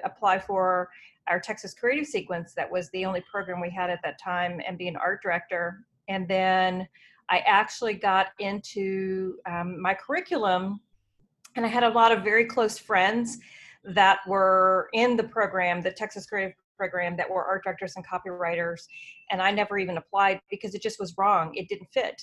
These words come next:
and I knew it right off. I could tell that it was a different kind of creativity that I had. I'm still very,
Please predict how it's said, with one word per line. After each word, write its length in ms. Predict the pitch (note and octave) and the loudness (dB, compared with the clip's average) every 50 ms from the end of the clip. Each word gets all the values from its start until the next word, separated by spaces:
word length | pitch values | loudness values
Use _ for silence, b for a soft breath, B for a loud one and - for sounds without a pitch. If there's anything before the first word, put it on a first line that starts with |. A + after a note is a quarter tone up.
| - - | -8 -6
and 120 | G3+ F#3+ | -4 -2
I 80 | F#3+ F#3+ | -2 -2
knew 180 | G3 G3+ G#3+ G#3+ | 0 2 2 2
it 120 | G3 - | 2 2
right 200 | F#3 F#3+ F#3 F3+ | 2 2 2 4
off. 480 | F3 E3 E3 F#3 F#3+ - - - - _ _ _ _ _ _ _ _ - | 4 2 2 2 0 -6 -18 -20 -20 _ _ _ _ _ _ _ _ -8
I 60 | F#3 | -8
could 160 | - A#3 A#3 | -8 -8 -12
tell 680 | - - - C#4+ E4+ F4+ C#4+ A#3+ G3+ F3+ F3+ F3+ F#3+ F3 E3+ | -10 -10 -2 2 4 6 8 8 8 6 6 4 2 2 4
that 140 | G3 F#3+ F#3 | 4 4 4
it 60 | - | 2
was 120 | G3+ - | -4 -6
a 60 | G3+ | -6
different 300 | F3 A3 G#3 - G3+ - | -6 -6 -6 -8 -10 -8
kind 140 | - G#3 G3 | -6 -6 -6
of 80 | F#3+ F#3+ | -6 -6
creativity 500 | - G#3 G3 E3 - G3 F3+ F3+ F#3 F3 | -6 -8 -8 -8 -8 -10 -8 -6 -6 -4
that 140 | F3 E3 D#3 | -4 -2 -2
I 80 | D3+ D#3 | -2 -4
had. 320 | E3 E3 D#3+ D3+ D3 C3+ - - b b b b b b b G3+ | -4 -4 -4 -2 -2 -4 -4 -8 b b b b b b b -2
I'm 120 | F#3+ G3 F3+ | -2 -2 -2
still 240 | - - B3+ A#3+ G3+ | 0 2 2 2 4
very, 380 | A#3 A#3 A3+ A3 G#3+ G3+ G3 | 4 4 6 6 4 4 2